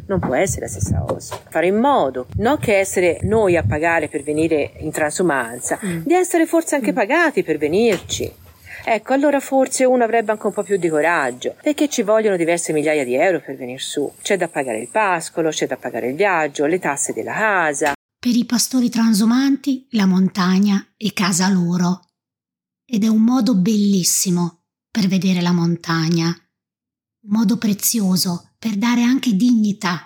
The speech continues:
Speaker 2: alla montagna e per dare anche ricchezza al suolo, alla terra, perché il gregge, con il suo calpestio,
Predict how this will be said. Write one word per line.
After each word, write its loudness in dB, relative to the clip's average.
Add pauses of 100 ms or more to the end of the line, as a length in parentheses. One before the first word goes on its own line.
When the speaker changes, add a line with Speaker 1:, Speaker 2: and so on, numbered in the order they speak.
(420)
Speaker 2:
alla 0
montagna 0 (640)
e -20
per 0
dare 2
anche 2
ricchezza -2 (680)
al 2
suolo, 0
alla 0
terra, 0 (600)
perché 0
il 2
gregge, 0
con 0
il 4
suo 2
calpestio, 0